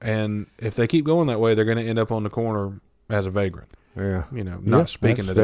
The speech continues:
Speaker 3: that's
Speaker 1: kid.
Speaker 3: how, that's how it goes. That's, that's the path to get there.
Speaker 1: And I think that's what we need to put in the book. Like, "Hey, here's a roadmap of your life. You know, you make these turns, you go this way or this way, here's what could happen."
Speaker 3: You'll end up on the street corner at Walmart with a cardboard sign.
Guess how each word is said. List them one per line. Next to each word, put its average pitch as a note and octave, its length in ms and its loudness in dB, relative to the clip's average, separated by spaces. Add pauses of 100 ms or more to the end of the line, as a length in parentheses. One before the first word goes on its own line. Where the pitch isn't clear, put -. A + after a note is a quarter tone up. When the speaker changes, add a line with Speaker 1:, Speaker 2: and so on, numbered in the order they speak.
Speaker 3:
that's A#2+ 40 -2
Speaker 1:
kid. G2+ 120 -2
Speaker 3:
how, C3+ 260 8
that's B2+ 320 4
how D3 220 8
it F3 140 4
goes. F3+ 360 8
That's, B2 280 0
that's A2 340 0
the - 160 -6
path C#3 420 6
to - 60 -2
get D#3 260 4
there. G2 260 2 (380)
Speaker 1:
And G#2 100 0
I G2 60 0
think C#3+ 220 2
that's A2+ 180 0
what G#2 140 -2
we G2+ 80 -2
need G2 140 -2
to F#2 60 -8
put G2+ 160 -2
in F#2+ 60 -12
the F#2+ 60 -10
book. G2 320 -2
Like, F#2 160 -8
"Hey, G#2+ 440 2
here's C#3 200 2
a C3 40 2
roadmap G#2 680 4
of F#2+ 160 -6
your G2+ 180 2
life. E2+ 460 -8 (640)
You F#2+ 80 -6
know, F2+ 140 -4
you G2+ 220 0
make C3+ 280 2
these C3+ 360 4 (240)
turns, D3 720 0
you A#2+ 100 -4
go B2+ 140 4
this C3+ 260 4
way C3+ 160 4
or B2 60 2
this C#3+ 220 0
way, D3 200 2
here's C3+ 280 0
what A#2+ 240 2
could G#2+ 220 0
happen." G2+ 420 -2
Speaker 3:
You'll A2+ 200 2
end B2 220 2
up B2 240 2
on A#2+ 140 0
the A#2 60 0
street C3+ 340 2
corner B2+ 380 2
at - 40 -6
Walmart A2 640 2
with A2 140 0
a G2+ 60 0
cardboard A2 640 4
sign. F2+ 400 0